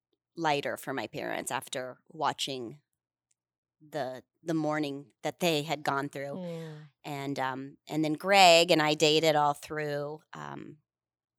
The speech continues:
Speaker 1: junior high and high school, and, and his parents divorced, and he was very much taken off guard by that, and it very much changed his trajectory.
Speaker 2: Mm.
Speaker 1: And we, again,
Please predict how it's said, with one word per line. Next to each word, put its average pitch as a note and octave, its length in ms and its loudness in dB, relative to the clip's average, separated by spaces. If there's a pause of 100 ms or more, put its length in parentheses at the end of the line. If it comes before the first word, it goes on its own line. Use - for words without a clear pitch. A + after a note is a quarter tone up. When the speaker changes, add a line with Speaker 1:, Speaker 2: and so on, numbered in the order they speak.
(120)
Speaker 1:
junior F#3 280 6
high E3+ 100 4
and D#3+ 100 4
high F3+ 200 6
school, F3 480 8
and, D3+ 280 4
and D3+ 260 -2
his D#3 160 -2
parents D#3+ 640 0 (880)
divorced, G#3 720 8
and F3+ 160 10
he F3 200 6
was - 400 4 (280)
very G3 320 8
much F3+ 240 6
taken E3+ 300 4
off D3+ 200 0
guard E3+ 320 2
by E3 200 6
that, D3+ 480 10 (100)
and D#3+ 180 -2
it - 140 -8
very E3 440 0
much - 500 0
changed D3 480 0
his D#3+ 180 0
trajectory. C3+ 840 -8 (200)
Speaker 2:
Mm. F#3 60 -2
Speaker 1:
And C#3+ 640 0
we, D3 680 -12 (800)
again, G3+ 720 2